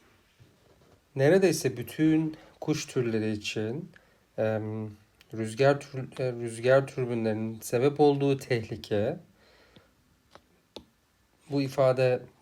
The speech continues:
e, cümlede yok arkadaşlar. Bu durumda bu seçenek de elenir. Edirne seçeneğine bakıyorum. For some bird species, the main risk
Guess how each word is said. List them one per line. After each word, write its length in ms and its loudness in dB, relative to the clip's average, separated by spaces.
e, 60 -2
cümlede 420 -2
yok 220 0
arkadaşlar. 760 -2
Bu 100 -2
durumda 360 0
bu 100 -4
seçenek 520 -4
de 60 -10
elenir. 460 -2
Edirne 340 2
seçeneğine 520 -4
bakıyorum. 500 -4
For 260 -2
some 340 4
bird 280 6
species, 800 -10
the 60 0
main 340 4
risk 340 2